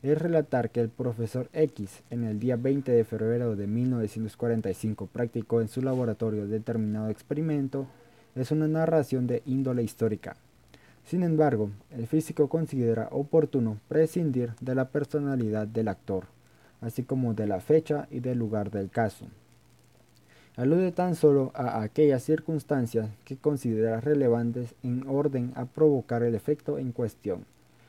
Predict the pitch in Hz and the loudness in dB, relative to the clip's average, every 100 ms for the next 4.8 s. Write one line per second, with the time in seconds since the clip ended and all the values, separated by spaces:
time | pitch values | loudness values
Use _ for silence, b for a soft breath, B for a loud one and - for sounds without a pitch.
0 | b 120 120 - 160 156 - 170 165 147 | b -6 -6 2 4 4 2 0 0 0
1 | 123 - 127 120 147 156 156 135 127 120 | -2 -4 -4 -4 -4 4 4 4 2 0
2 | 113 107 - 113 120 117 - 147 160 139 | -2 -6 -6 -2 -2 -2 -4 -2 0 2
3 | 117 117 131 123 131 131 113 113 113 113 | 2 0 -4 -4 -2 0 -2 -2 -2 -4
4 | 110 117 110 107 87 101 92 | -4 -6 -6 -8 -6 -6 -4